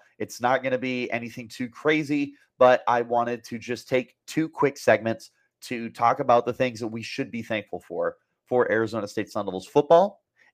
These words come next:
and Arizona State Sun Devils basketball, respectively. So we're gonna hop right into football. And I think the first thing to be thankful for when it comes to football is the end of the Herm era, the Herm Edwards era. It was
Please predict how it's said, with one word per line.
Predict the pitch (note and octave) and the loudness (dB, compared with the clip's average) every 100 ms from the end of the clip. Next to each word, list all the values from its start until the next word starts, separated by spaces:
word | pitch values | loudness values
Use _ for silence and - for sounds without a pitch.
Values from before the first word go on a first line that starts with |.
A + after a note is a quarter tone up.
| B2+ | -6
and | C3 | -2
Arizona | B2+ B2 A#2+ | 0 0 -4
State | A2 A2+ G2+ | -6 -4 -4
Sun | G#2+ | -4
Devils | G2+ G2 G2 | -4 -4 -6
basketball, | E2+ F#2+ F#2 - F2+ F2 | 0 2 2 0 -4 -2
respectively. | E2+ - E2+ D#2 E2 D#2 - - _ _ | -2 -4 -4 -4 -8 -18 -18 -20 _ _
So | - B2+ A#2+ A2 - | 2 6 6 6 -2
we're | A2 B2+ C#3+ | -10 -6 -2
gonna | D#3+ | 0
hop | C3 C#3+ C#3+ | 4 4 6
right | C3+ B2+ | 6 4
into | A#2 | -2
football. | G2 - G2 D#2+ D2+ - _ | -8 -8 -6 -6 -8 -10 _
And | A2+ A2+ A2+ G#2+ - _ _ _ _ C3 | -2 0 0 -4 -10 _ _ _ _ 0
I | C#3 | 0
think | F3 F#3 F#3 | 0 -2 2
the | D3 - - | 0 0 0
first | E3 E3 | 2 0
thing | D#3 D3 | -4 -4
to | C3+ | -6
be | A2+ B2+ | -6 -4
thankful | - A#2+ A2 A2 | 0 0 -2 -8
for | - G#2 | -4 -4
when | G2 G#2 | -2 -6
it | - | -8
comes | A2+ G#2 | -8 -8
to | G2+ | -10
football | - G#2+ B2+ C3 C#3 - _ _ - | -8 0 6 6 4 -2 _ _ 0
is | C#3+ C#3 B2+ G#2+ - - _ _ _ _ _ _ _ | 2 4 0 -6 -14 -18 _ _ _ _ _ _ _
the | G#2+ C#3 D3 | -4 -2 0
end | C3 C#3 C3+ | 0 0 0
of | B2 | 2
the | A#2+ | 2
Herm | A#2 A#2 | 0 -2
era, | G2 G#2 - _ _ - | 0 -2 -4 _ _ -8
the | A2 | -6
Herm | G#2 - F#3 F3+ - | -4 0 0 0 2
Edwards | C3+ G#2+ G2+ F#2+ | 2 2 -6 -4
era. | F2+ D#2+ D2 - _ _ _ | -4 -4 -8 -14 _ _ _
It | C3 C3+ | 0 4
was | D#3+ D#3+ C#3+ A2 - | 6 6 2 -8 -18